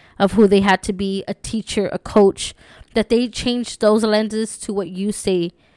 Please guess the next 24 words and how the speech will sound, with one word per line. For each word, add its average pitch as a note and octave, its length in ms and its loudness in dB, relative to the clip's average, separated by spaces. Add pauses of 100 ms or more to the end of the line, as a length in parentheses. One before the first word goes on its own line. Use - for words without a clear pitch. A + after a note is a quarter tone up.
(340)
who A3+ 200 -4
they F#3 160 -2
are D#3 300 -2 (1160)
and F#3 300 -2
what G3+ 280 0
they F#3 160 2
are D#3+ 280 -4 (160)
and F#3+ 220 -2
what G3+ 240 0
they G3 100 2
carry. - 560 -6 (720)
I - 100 -2
pray A3+ 180 -2
that G3 200 0
right G3 280 -2
now G#3 200 -4
in F#3+ 120 -6
this G#3+ 260 -2
moment, F#3 460 -2 (920)
Holy A3 280 0
Spirit, G#3 560 -2 (760)
fill G#3+ 400 2
them, F3+ 380 -6 (1120)
reveal A3+ 640 2